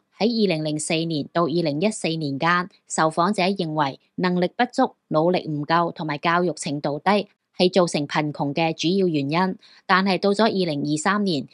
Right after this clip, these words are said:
機會不平等成咗第一大原因，唔公平嘅經濟結構亦都上升為第三位。呢種變化意味住乜嘢呢？有專家認為，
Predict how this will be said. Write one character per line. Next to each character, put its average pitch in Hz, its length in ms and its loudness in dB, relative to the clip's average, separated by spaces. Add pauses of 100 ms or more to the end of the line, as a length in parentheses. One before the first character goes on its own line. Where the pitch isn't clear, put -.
(160)
機 269 180 6
會 190 200 6
不 156 180 0
平 147 220 -4
等 160 260 -4
成 156 220 -4
咗 165 200 0
第 156 140 -2
一 180 140 2
大 160 180 0
原 139 260 -4
因， 180 260 0 (420)
唔 190 180 4
公 254 220 6
平 202 180 4
嘅 170 160 -2
經 240 160 2
濟 208 160 2
結 165 200 -2
構 165 300 2
亦 160 60 -4
都 226 180 -2
上 165 240 -2
升 214 200 -2
為 165 240 0
第 143 160 -2
三 190 280 0
位。 143 320 -4 (520)
呢 254 160 2
種 214 160 4
變 196 200 4
化 165 240 4
意 185 220 0
味 170 180 2
住 151 140 -2
乜 190 180 2
嘢 165 200 -2
呢？ 202 220 -2 (280)
有 170 160 4
專 254 240 2
家 254 140 4
認 208 180 2
為， 156 300 -2